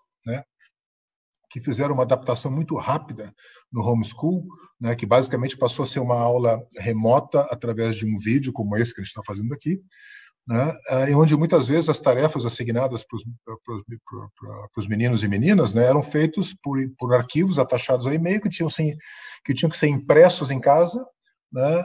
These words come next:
e a partir daí a tarefa feita e novamente o upload, né, através da, do, da scanner da impressora, e assim funcionou. Então houve uma explosão de vendas, né, de impressoras residenciais,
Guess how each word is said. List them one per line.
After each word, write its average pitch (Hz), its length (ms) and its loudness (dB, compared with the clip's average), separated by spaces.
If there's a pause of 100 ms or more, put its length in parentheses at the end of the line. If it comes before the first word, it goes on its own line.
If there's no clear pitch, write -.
e 151 80 -2
a 139 60 -2
partir 143 320 -2
daí 147 140 0
a 143 40 -10
tarefa 147 340 0
feita 185 400 -4 (120)
e 170 80 -4
novamente 151 680 -2
o 156 100 4
upload, 135 480 -2
né, 131 120 -2 (100)
através 123 460 0
da, 127 220 6
do, 127 200 -8
da 131 100 -4
scanner 151 440 0
da 135 40 -2
impressora, 165 540 2 (480)
e 156 80 2
assim 156 240 0
funcionou. 156 480 -4
Então 175 220 -2
houve 190 260 2
uma 175 160 6
explosão 165 800 2
de 143 140 -4
vendas, 123 640 -6 (480)
né, 131 160 -8
de 135 160 -2
impressoras 147 720 0
residenciais, 143 720 2